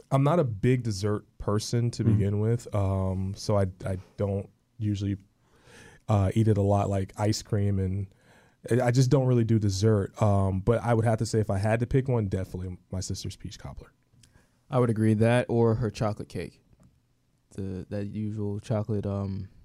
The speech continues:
Speaker 3: cake that she makes, that thing is the
Speaker 1: Oh, I forgot about that.
Speaker 2: Yeah. All
Speaker 3: So
Speaker 2: right.
Speaker 3: delicious.
Speaker 2: Obviously, Kristen's listening, uh, or going to be, so,
Speaker 3: Yeah.
Speaker 2: uh, you have very, you have, uh, two brothers who are big fans of yours.
Speaker 1: Oh, yeah, yeah.
Speaker 2: Yeah.
Speaker 1: She, she's a very good cook.
Speaker 2: Nice.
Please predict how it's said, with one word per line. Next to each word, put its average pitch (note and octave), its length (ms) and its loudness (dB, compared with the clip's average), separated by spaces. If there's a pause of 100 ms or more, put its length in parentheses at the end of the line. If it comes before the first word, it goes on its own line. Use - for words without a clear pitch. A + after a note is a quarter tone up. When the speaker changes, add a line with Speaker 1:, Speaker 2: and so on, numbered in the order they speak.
(680)
Speaker 3:
cake A#2 160 -2
that A2+ 80 -4
she - 140 -8
makes, A2+ 440 -2 (200)
that G#2 160 -6
thing F#2+ 120 -4
is - 160 -8
the - 140 -12 (540)
Speaker 1:
Oh, D3 220 -2
I B2 80 -2
forgot B2 400 -4
about A2+ 280 -2
that. G2+ 540 -6
Speaker 2:
Yeah. A#2 260 2 (420)
All A#2+ 160 4
Speaker 3:
So A2+ 60 4
Speaker 2:
right. G#2+ 80 2
Speaker 3:
delicious. G2 480 -8 (160)
Speaker 2:
Obviously, A#2 340 2
Kristen's A2+ 420 0
listening, G#2+ 680 2
uh, G#2+ 220 2
or A2 200 2
going G#2 320 2
to G#2+ 100 -4
be, G2 220 0
so, G2 360 -2
Speaker 3:
Yeah. G2+ 240 -2
Speaker 2:
uh, G2 440 -2
you G#2+ 160 2
have G2+ 120 0
very, G2+ 440 2
you - 380 -2 (240)
have, - 100 -4
uh, - 140 -4 (100)
two C#3 140 0
brothers G#2+ 400 2
who G#2+ 100 0
are G2+ 100 2
big G2 200 -2
fans - 320 -4
of - 100 -12
yours. - 240 -8
Speaker 1:
Oh, D#3+ 140 4
yeah, - 200 -8 (140)
yeah. - 220 -12
Speaker 2:
Yeah. - 160 -2 (340)
Speaker 1:
She, A#2 280 -6
she's A2 300 -6
a F#2+ 40 -6
very F#2+ 200 -6
good - 180 -16
cook. - 180 -16
Speaker 2:
Nice. G2 200 -2